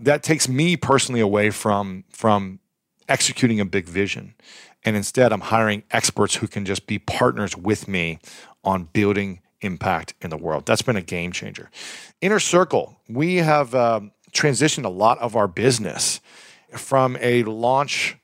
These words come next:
model to a recurring revenue model. And that has changed everything. It's given me freedom. It's given me time. It's given me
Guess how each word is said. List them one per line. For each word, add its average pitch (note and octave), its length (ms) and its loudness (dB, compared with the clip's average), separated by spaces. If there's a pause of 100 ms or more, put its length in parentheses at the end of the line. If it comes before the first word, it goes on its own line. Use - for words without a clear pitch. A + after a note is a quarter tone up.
(140)
model F#2+ 600 0 (340)
to C3 240 0
a B2+ 80 6
recurring B2 760 0 (920)
revenue G2+ 540 -2 (160)
model. D#2 560 0
And G2 260 -2
that A#2+ 260 2
has G#2+ 260 0
changed A2+ 680 0 (340)
everything. A#2 440 2
It's E2+ 140 -4
given A2+ 300 2
me F#2 80 -4
freedom. A#2+ 600 0
It's G#2 160 -6
given F#2 280 -4
me E2 100 -10
time. A#2 480 0
It's F#2 100 -8
given F2+ 240 -8
me F2+ 120 -10